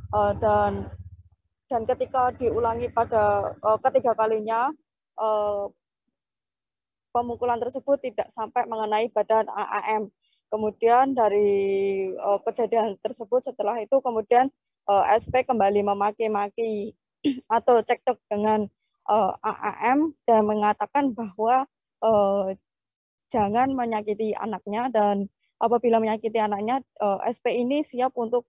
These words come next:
eh, sanggup untuk, eh, membunuh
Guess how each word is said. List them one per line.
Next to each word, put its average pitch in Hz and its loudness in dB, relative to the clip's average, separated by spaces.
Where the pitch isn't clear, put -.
eh, 202 0
sanggup 220 0
untuk, 220 -2
eh, 202 0
membunuh 214 0